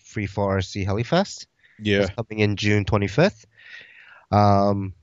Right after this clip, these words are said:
Speaker 1: I'm gonna start an E, what is that thing called? Evite s-, registration, so that way I can have folks pre-register, and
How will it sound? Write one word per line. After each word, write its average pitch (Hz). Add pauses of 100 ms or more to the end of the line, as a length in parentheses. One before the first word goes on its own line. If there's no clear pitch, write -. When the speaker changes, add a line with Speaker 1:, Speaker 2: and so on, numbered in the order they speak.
(140)
Speaker 1:
I'm 117
gonna 117
start 110
an 101
E, 117 (220)
what 117
is 127
that 135
thing 135
called? 139
Evite 123 (800)
s-, -
registration, 123
so 123
that 104
way 101
I 95
can 107
have 92
folks -
pre-register, 104
and 87